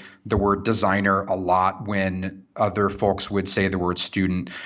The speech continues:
Um, and I'm gonna go back and forth as we talk about, you know, traditional university programs versus a program like ours. We find that when we use words like student and teacher, um,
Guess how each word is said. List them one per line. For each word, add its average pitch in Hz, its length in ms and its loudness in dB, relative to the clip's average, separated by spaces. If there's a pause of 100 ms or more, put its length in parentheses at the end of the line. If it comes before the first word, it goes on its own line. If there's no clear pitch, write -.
(160)
Um, 92 280 2
and 107 40 0
I'm 101 120 2
gonna 98 120 0
go 95 120 2
back 98 260 0
and 107 100 -6
forth 165 300 2
as 151 160 -2
we 110 100 -4
talk 110 280 -2
about, 92 300 -4
you 98 60 -12
know, 90 80 -12
traditional 92 680 -8 (180)
university 98 540 -2
programs 87 580 0
versus 87 380 -14
a - 40 -14
program 87 400 -12
like 80 220 -10
ours. 80 360 -4 (760)
We 139 100 4
find 131 340 4
that 110 120 -2
when 110 180 -2
we 101 120 -2
use 98 420 -2 (420)
words 104 400 2
like 95 240 2
student 98 540 -4
and 95 180 -6
teacher, 95 640 -2 (340)
um, 82 560 2